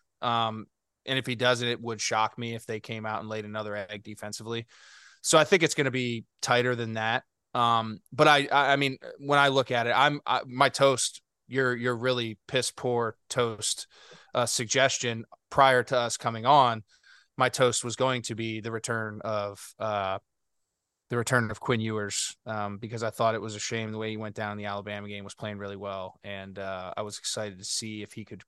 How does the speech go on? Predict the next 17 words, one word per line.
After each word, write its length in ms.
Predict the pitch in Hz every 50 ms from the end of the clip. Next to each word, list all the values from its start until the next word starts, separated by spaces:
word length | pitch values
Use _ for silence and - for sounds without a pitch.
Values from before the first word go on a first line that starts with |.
| _ -
pick 220 | - 160 - -
up 260 | 127 113 104 - _ _ _ _
from 180 | - - 113 107
where 160 | 110 107 104
he 140 | - - 110
left 300 | 104 104 101 - - -
off, 280 | 107 98 92 90 - -
which 200 | - 123 123 -
is, 180 | 143 131 - - _ _ -
which 300 | - 131 120 - - - _
to 100 | - 135
Trevor's 340 | 127 - 143 139 120 117 -
point 240 | - 131 120 110 -
is 200 | 101 113 107 -
tough 260 | - - 113 107 - -
to 100 | 113 98
do, 260 | 104 101 90 87